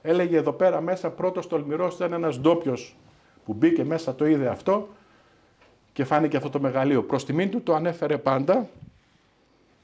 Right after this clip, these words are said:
Και διαμέσου του Άρη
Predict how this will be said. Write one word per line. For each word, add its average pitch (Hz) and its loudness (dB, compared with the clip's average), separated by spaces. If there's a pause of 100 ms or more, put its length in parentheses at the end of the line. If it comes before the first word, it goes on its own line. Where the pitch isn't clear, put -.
(1600)
Και 156 4
διαμέσου 170 4
του 165 4
Άρη 175 4